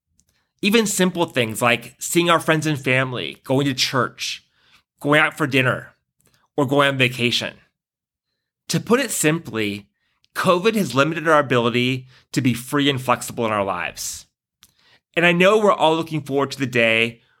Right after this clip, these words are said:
when we can be free and flexible again. And this vaccine gives me hope that day is coming soon.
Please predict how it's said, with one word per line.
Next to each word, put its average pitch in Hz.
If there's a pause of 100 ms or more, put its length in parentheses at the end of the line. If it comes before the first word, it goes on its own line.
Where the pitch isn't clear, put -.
(200)
when 135
we 131
can 127
be 127
free 131
and 123
flexible 113
again. 92 (960)
And 151
this 202
vaccine 185
gives 131
me 139
hope 123 (560)
that 135
day 123
is 117
coming 107
soon. 87